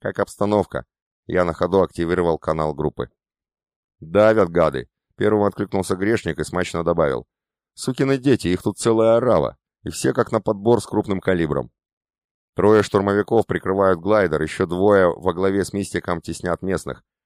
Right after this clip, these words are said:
следом доложил Брас, удержавшись от нелицеприятных эпитетов в адрес противника. Видимо, собираются установить периметр безопасности. Я удивился.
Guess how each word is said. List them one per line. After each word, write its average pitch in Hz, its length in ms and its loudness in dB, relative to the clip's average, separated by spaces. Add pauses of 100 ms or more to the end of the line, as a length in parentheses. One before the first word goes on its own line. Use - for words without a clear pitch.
(120)
следом 82 380 -2
доложил 82 360 0
Брас, 90 360 -2 (500)
удержавшись 110 680 0
от - 200 -10
нелицеприятных 98 760 -4
эпитетов 90 560 -6
в 82 120 -4
адрес 76 260 -2
противника. 71 600 -8 (720)
Видимо, 104 380 0
собираются 101 580 2
установить 90 540 -2
периметр 82 420 -2
безопасности. 78 680 -4 (1200)
Я 85 220 2
удивился. 80 540 -2